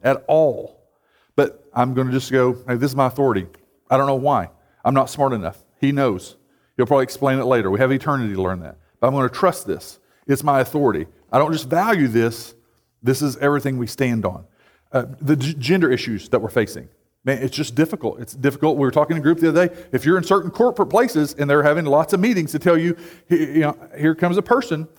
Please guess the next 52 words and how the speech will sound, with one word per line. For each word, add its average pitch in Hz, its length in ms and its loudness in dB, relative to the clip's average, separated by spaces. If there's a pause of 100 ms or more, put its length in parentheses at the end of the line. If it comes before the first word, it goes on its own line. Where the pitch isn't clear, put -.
(120)
and 147 140 -2
I'm 151 120 2
not, 165 180 2
I'm - 40 -4
not 165 340 2
trying 185 140 2
to 160 60 0
make 160 160 -2
fun 190 260 2
of 190 260 2
or 151 80 4
make 151 220 0
light 170 320 4
of 196 240 4
or 165 100 0
anything. 151 200 -2
I, 147 120 4
I, 156 380 2
I - 40 4
do 156 140 2
a - 20 2
lot 147 160 2
of 139 40 -6
counseling. 208 480 -2 (240)
I've 143 160 4
met 165 140 4
with 165 100 -2
these 175 140 0
people 170 240 0
for 156 200 0
years 160 340 4
and 156 120 0
years 151 240 2
and 151 100 -4
years 147 220 0
and 147 140 -4
years 139 180 -2
and 143 100 -6
years. 107 360 -2 (360)
Um, 123 380 0
and 123 160 -2
so 127 240 4
going 131 240 0
back 135 220 2
over 135 180 0
twenty 170 300 0
years, 110 240 0
I've 120 140 2
met 131 180 0
with 143 120 -4
people 156 300 -2
who 123 220 -2